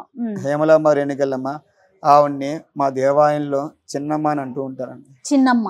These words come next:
Speaker 2: ఆ.
Speaker 1: ఆహా.
Speaker 2: చాలా ఇదిగా విశిష్టంగా చూసుకుంటూ
Speaker 1: మహిమగా
Speaker 2: ఉంటారు.
Speaker 1: చూస్తూ
Speaker 2: ఆ.
Speaker 1: ఉంటారు. తర్వాత ప్రతి ఆలయంలో మనము ఒక ధ్వజస్తంభాన్ని చూస్తూ ఉంటాం, కానీ ఇక్కడ ఈ ఆలయంలోకి లోపలికి రాగానే ఫస్ట్ కనిపించింది రెండు ధ్వజస్తంభాలు.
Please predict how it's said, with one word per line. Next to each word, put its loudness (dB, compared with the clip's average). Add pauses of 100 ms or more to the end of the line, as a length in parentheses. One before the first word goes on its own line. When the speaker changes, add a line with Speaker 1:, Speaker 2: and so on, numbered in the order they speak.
(160)
Speaker 2:
ఆ. -4 (360)
Speaker 1:
ఆహా. -10 (680)
Speaker 2:
చాలా 2 (460)
ఇదిగా 0
విశిష్టంగా -4
చూసుకుంటూ -2
Speaker 1:
మహిమగా -2
Speaker 2:
ఉంటారు. -2
Speaker 1:
చూస్తూ -8
Speaker 2:
ఆ. -2
Speaker 1:
ఉంటారు. -10 (480)
తర్వాత 2 (140)
ప్రతి -4
ఆలయంలో -2
మనము -2 (120)
ఒక -4
ధ్వజస్తంభాన్ని 0
చూస్తూ -8
ఉంటాం, -10 (440)
కానీ 0
ఇక్కడ -4
ఈ -2
ఆలయంలోకి -2 (360)
లోపలికి 0
రాగానే 0
ఫస్ట్ -10
కనిపించింది -4
రెండు -4
ధ్వజస్తంభాలు. -6